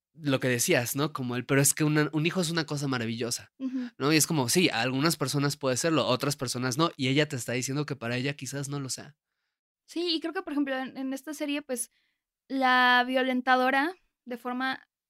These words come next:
Speaker 2: sí, como explícita, es ella, pero él también, o sea, hay otras, otros descuidos, otras ir-, irresponsabilidades que podemos ver en el personaje de Jonathan, que es como, creo que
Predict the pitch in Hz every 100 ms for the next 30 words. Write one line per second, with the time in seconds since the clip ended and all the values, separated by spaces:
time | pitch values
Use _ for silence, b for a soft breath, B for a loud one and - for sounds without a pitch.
0 | _ - 247 247 233 - 254 254 247 254
1 | 247 262 254 269 - b b b b _
2 | _ - 269 277 285 294 294 320 311 294
3 | 285 285 - 269 269 254 262 294 294 294
4 | 285 - - 269 294 294 - 277 277 269
5 | 269 269 269 277 277 - 262 240 254 240
6 | 247 240 240 - - 226 226 233 226 226
7 | 233 _ _ _ 233 233 220 220 226 226
8 | 247 269 294 349 453 _ b b b b
9 | - 277 - 285 285 269 247 - _ _
10 | _ _ _ _ _ _ 339 359 370